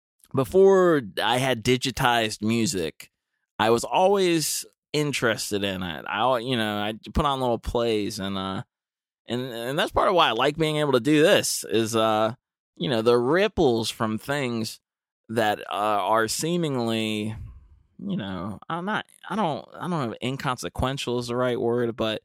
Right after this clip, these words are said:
for example, um, well, uh, there's an album that was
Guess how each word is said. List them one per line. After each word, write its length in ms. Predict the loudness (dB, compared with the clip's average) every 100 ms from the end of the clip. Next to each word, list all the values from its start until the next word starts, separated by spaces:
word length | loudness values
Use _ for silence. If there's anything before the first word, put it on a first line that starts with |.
| _ _ _ _ _ _
for 120 | -2
example, 800 | 0 2 2 4 6 8 8 4
um, 720 | 4 4 4 4 2 0 -4 -12 _ -14 -14 _ _ _ _ _ -20 -20 _ _
well, 580 | -2 2 4 4 4 0
uh, 440 | -4 -4 -6 -6 -8 -14 -20 _ 0
there's 280 | 4 4
an 100 | 2
album 440 | 2 4 4 2 2
that 200 | 0 0
was 340 | 0 0 -4